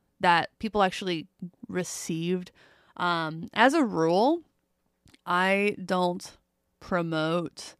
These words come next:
uh, very many crowdfunded projects. The, the only one I've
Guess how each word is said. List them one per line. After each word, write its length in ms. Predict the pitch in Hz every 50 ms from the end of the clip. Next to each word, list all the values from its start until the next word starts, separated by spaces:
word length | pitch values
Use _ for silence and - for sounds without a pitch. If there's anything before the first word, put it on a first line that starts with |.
| _ _ _ _ _ _ _ _ -
uh, 240 | - 175 165 156 180 - - -
very 240 | - 190 190 180 170
many 180 | 170 165 165 165
crowdfunded 580 | - - 170 160 165 165 - 170 160 160 - _ _ _ _ _ -
projects. 960 | - - 160 147 151 151 160 165 196 202 233 254 - _ - - - - - -
The, 500 | 180 180 180 175 170 175 170 175 185 - _ _ _ _ _ _ _ _ _ _ _ _ _ _ _ _ - -
the 380 | 202 220 240 233 226 - -
only 260 | 220 254 285 320 359 339
one 560 | 302 302 285 277 277 269 269 254 226 214 - - _ _ -
I've 400 | - 202 202 196 202 202 190 190